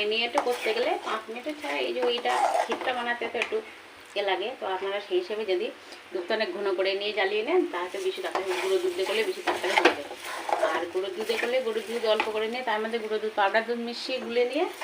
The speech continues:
আমুল দুধ দেওয়া হয়। তো বন্ধুরা, এবার আমি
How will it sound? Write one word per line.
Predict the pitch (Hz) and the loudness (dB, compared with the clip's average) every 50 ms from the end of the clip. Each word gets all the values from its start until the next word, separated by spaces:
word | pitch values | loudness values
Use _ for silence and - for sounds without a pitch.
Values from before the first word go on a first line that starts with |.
| - - - | -2 0 2
আমুল | 214 220 226 - 254 | 2 2 2 0 2
দুধ | 339 427 - - - - - - - - - - - - - - - - - - - - - - - - - - - - - - - - - - - - - - - - - - - - - - - 190 | 2 2 0 -2 -8 -16 -18 -18 -18 -16 -12 -10 -8 -8 -8 -8 -8 -8 -10 -10 -10 -12 -12 -12 -14 -18 -18 -18 -18 -18 -18 -16 -14 -12 -8 -6 -4 -4 -4 -6 -8 -12 -16 -16 -16 -16 -16 -12 -6 -2
দেওয়া | 202 214 226 - - | 0 2 4 6 6
হয়। | - - 302 - - - - - - - - - - - - - - - | 6 6 4 0 -8 -12 -14 -16 -16 -16 -14 -10 -6 -6 -6 -6 -6 -2
তো | - 214 | 0 0
বন্ধুরা, | 220 233 262 285 285 240 | 2 6 8 8 8 8
এবার | 220 208 202 196 | 6 4 4 2
আমি | 226 | 2